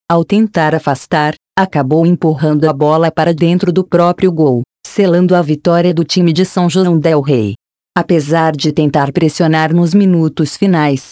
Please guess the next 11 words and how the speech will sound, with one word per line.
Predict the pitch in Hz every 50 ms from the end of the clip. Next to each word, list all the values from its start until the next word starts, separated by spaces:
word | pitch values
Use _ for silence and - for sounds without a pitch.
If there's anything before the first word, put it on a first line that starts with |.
| - _ _ -
o | 175
Cruzeiro | - - 175 160 135 131 156 156 156 156 175
não | 175 175 175 170
conseguiu | - 175 175 - - 170 147 151 180
superar | 190 - - 156 - 160 151 156 151 151
a | 156 160
defesa | 156 139 131 120 - - 151 143 135 160 156
bem | 135 135 151 165 165
organizada | 165 165 160 147 165 156 151 147 139 143 151 160 156 160 147 160 151
do | 143 165
Atlético, | 165 160 - 180 180 170 165 165 - - 190 - - 147 120